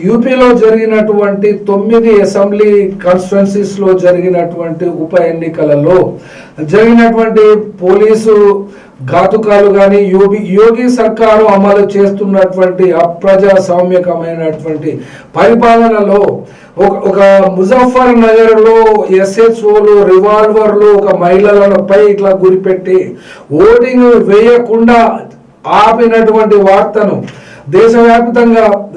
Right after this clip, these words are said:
ఆ, సోషల్ మీడియా ప్లాట్‌ఫామ్స్ మరియు నేషనల్ మీడియా కూడా ఆ ఇద్దరు మహిళలను మెచ్చుకుంటూ, ఆ, ప్రపంచవ్యాప్తంగా కూడా వార్తను నిన్న వెలువడించినవి. ఇవాళ కూడా ఇప్పటి వరకు కూడా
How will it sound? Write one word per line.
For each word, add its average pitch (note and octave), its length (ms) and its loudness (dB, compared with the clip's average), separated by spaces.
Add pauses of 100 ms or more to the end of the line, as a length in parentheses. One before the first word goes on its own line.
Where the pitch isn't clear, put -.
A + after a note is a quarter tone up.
(160)
ఆ, F#3+ 360 2 (1300)
సోషల్ A#3+ 400 2
మీడియా A#3+ 440 2
ప్లాట్‌ఫామ్స్ A3 720 -2
మరియు G#3 320 0
నేషనల్ G3+ 500 0
మీడియా G3 380 2
కూడా F#3 440 2
ఆ F3+ 180 0
ఇద్దరు F3+ 420 0
మహిళలను F3 880 0 (360)
మెచ్చుకుంటూ, B3 1000 0 (380)
ఆ, G3+ 140 2
ప్రపంచవ్యాప్తంగా A3 1200 0
కూడా G#3 240 0
వార్తను F#3+ 580 0
నిన్న F#3 280 0
వెలువడించినవి. F#3 800 0
ఇవాళ F#3 460 0
కూడా F#3 300 0
ఇప్పటి F3 300 -2
వరకు F3+ 260 2
కూడా E3 420 -4